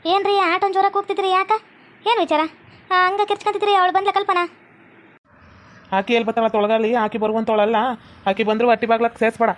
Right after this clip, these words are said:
Speaker 2: ಹ್ಞೂ, ಕ್ಯಾಕ್ರೆಸ್ ಮಕ್ಕ ಕೂತ್ ಕಳ್ಸು, ಸರಿಯೇನಾ?
Speaker 1: ಹ್ಮ್,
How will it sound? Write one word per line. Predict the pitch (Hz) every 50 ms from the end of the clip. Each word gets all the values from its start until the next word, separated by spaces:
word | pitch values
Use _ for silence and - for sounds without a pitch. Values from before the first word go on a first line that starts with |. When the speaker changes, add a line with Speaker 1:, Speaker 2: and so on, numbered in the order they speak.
| - - - -
Speaker 2:
ಹ್ಞೂ, | - 208 220 214 190
ಕ್ಯಾಕ್ರೆಸ್ | 214 208 214 226 214 220
ಮಕ್ಕ | 214 208 - 208
ಕೂತ್ | 233 226 -
ಕಳ್ಸು, | 220 214 214
ಸರಿಯೇನಾ? | 196 - - 220 226 240 226 175 - - - - - - - - - - - - - - - - - - - - - - - - - - - - - - - _ _ - - - - - - - - - - _ - _ - - - - - - _ _ _ _ - - - - _ _ _ _ _ _ _ _ _ _ _ _ _ _ _ - - - -
Speaker 1:
ಹ್ಮ್, | 302 320 349 370